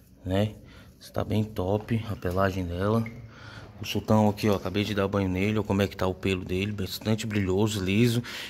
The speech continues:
Ele elimina toda a gordura, né, que fica na, na pelagem do cachorro. É um, uma coisa chata, até o mau cheiro que fica também, ele elimina, né? E é isso aí, galera, ó. Ele é um sabonete, o nome dele é Mata Cura.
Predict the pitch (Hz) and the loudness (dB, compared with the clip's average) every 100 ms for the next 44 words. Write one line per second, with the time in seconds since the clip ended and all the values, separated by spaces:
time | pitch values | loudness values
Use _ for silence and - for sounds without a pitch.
0 | - 117 143 160 165 151 160 165 - 165 | 0 4 6 8 8 8 6 4 4 4
1 | 202 196 196 139 123 165 131 107 120 143 | 4 6 4 4 6 8 8 6 2 0
2 | - - - - - 123 135 139 135 131 | -6 -12 -6 -4 -2 2 4 6 4 6
3 | 139 123 127 135 - 147 - 120 123 101 | 6 8 6 2 -2 -4 2 4 4 2
4 | 95 - 101 110 131 131 139 127 139 143 | -4 -6 -2 0 2 2 2 0 0 0
5 | 135 147 151 - 143 139 113 131 143 139 | 2 2 2 4 6 6 2 2 4 4
6 | 120 - 123 135 123 117 - 117 113 110 | 2 2 6 6 4 -2 -2 0 2 4
7 | 107 117 135 135 131 - - - - 104 | 4 6 6 4 2 -8 -18 -16 -4 -2
8 | 107 101 95 107 135 143 139 139 - - | 0 0 0 2 4 6 4 2 -8 -16
9 | - - - - 107 127 139 - - - | -18 -18 -20 -6 0 0 0 -8 -16 -20
10 | - - - 123 170 - 247 175 151 117 | -20 -16 -6 -2 -2 0 0 2 2 0
11 | 101 98 107 - - - - - - - | 0 -2 -8 -10 -18 -20 -20 -20 -20 -12
12 | - 110 139 139 143 151 147 160 165 147 | 0 4 4 4 4 4 4 4 4 4
13 | 180 175 139 151 160 135 135 156 196 - | 6 6 4 6 6 6 4 2 -2 -2
14 | 123 131 113 | 2 4 4